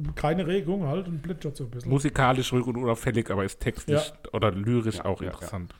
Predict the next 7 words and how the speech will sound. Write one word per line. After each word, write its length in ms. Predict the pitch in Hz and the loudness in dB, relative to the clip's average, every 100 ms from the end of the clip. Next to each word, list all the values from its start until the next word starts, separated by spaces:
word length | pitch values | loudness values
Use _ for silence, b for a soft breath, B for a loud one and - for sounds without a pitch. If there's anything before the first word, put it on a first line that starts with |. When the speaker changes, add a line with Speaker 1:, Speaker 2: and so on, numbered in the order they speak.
| - | -4
Speaker 1:
Ja, 140 | 143 - - | -4 -4 -8
abs-, 220 | - - - | -8 -8 -8
das 240 | 107 120 - - | -8 -6 -8 -8
bestätigt 420 | 180 185 170 151 | -6 -4 -6 -4
zu 80 | 156 | -2
jedem 280 | 151 147 139 | -2 -2 -4
Song. 260 | 123 95 | -4 -8